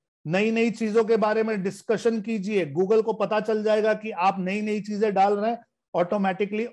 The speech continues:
ऑर्गेनिक ट्रैफिक आपकी वेबसाइट पर, आपके Google My Business के पेज पे आना शुरू हो जाएगा। सेम YouTube चैनल के साथ कीजिए। आपकी दुकान में, जैसे मेरी दुकान में कोई दुल्हन साड़ी खरीदने आती है, तो मैं उसे कन्विंस करता हूं कि "मैडम, क्या हम आपको प्रमोट करें?"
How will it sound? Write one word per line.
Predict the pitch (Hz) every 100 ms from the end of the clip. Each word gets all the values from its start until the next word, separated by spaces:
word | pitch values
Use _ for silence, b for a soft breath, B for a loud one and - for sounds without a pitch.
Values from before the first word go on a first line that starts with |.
| 175
ऑर्गेनिक | 180 175 208 226 240 -
ट्रैफिक | 214 196 196 170 - _
आपकी | 175 180 - 190
वेबसाइट | 165 156 - 180 185 180
पर, | 170 165
आपके | 160 151 175
Google | 151 147 160 170
My | 165
Business | 151 160 165 160
के | 151
पेज | 139 170 185 190
पे | -
आना | 165 143 165
शुरू | 175 190 190
हो | 180
जाएगा। | 185 185 214 202 _ _ _ _
सेम | - - 240 240
YouTube | 220 208 233 202
चैनल | 214 214 214
के | 202 - 202
साथ | 202
कीजिए। | 196 185 147 135 - _ _ _ _ _ _
आपकी | 165 190 202
दुकान | 190 190 208 208
में, | 208 208 208 208
जैसे | 160 190
मेरी | 185 196 214
दुकान | 202 208 202
में | 208 208
कोई | 208
दुल्हन | 165 165 165 185 214
साड़ी | 202 185 180 214
खरीदने | 202 185 196 202
आती | 202 175 196
है, | 202
तो | 202
मैं | 190
उसे | 185 202
कन्विंस | 196 185 214 202
करता | 190 180
हूं | 202
कि | 196
"मैडम, | 175 208
क्या | - 202
हम | 175 190
आपको | 180 196
प्रमोट | 180 175 202
करें?" | - 190 202